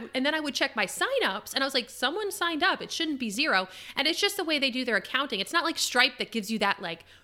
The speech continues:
real-time feedback. Heroku <laughs> gives you feedback once a month, and, uh, at the end of the month. So it's not, like, all exciting where you get to see, "Oh, real-time signups." Um,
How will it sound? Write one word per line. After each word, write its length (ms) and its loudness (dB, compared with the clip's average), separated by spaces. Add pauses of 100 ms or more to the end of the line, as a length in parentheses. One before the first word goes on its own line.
real-time 720 4
feedback. 420 2 (180)
Heroku 360 0
<laughs> 40 -4
gives 160 -2
you 60 0
feedback 400 -2
once 240 -2
a 60 -2
month, 320 -4 (560)
and, 340 -2
uh, 220 2
at 100 2
the 140 -4
end 100 4
of 80 0
the 60 -4
month. 340 -4 (140)
So 400 4
it's 180 -4
not, 160 6
like, 240 2 (340)
all 160 6
exciting 520 2
where 100 0
you 80 0
get 160 2
to 60 -4
see, 320 -2
"Oh, 260 2
real-time 460 2
signups." 640 0 (400)
Um, 440 -2